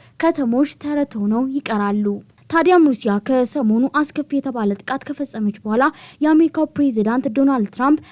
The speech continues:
በብስጭት ጦፈው ፑቲንን ዘልፈዋል። ይህ ነገር ወዴት እያመራ ነው የሚለው ብዙዎችን እያሰጋ ነው። በዚህ በኩል ደግሞ ጂ ሰባት አባል ሀገራት ጦርነቱ ካልቆመ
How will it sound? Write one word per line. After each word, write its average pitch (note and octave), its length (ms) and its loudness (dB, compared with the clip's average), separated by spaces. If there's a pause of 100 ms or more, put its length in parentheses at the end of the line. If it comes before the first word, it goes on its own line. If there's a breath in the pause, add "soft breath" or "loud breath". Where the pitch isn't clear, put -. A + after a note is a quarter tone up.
(140 loud breath)
በብስጭት C4+ 920 0
ጦፈው B3 420 -2
ፑቲንን D4+ 480 0
ዘልፈዋል። G3 580 -4 (420 soft breath)
ይህ D#4+ 260 6
ነገር G#3+ 340 0
ወዴት C#4 420 2
እያመራ D4+ 560 0
ነው A3 140 -2
የሚለው G3+ 400 2 (280 loud breath)
ብዙዎችን D4 640 2
እያሰጋ A3 520 -2 (100)
ነው። F#3+ 140 -2 (320 soft breath)
በዚህ D4+ 320 2
በኩል B3+ 320 -2
ደግሞ G#3+ 340 0
ጂ C4 180 0
ሰባት C4 380 -2
አባል G3 280 -6
ሀገራት G3+ 380 -2 (300 loud breath)
ጦርነቱ D4+ 540 2
ካልቆመ A3+ 480 -4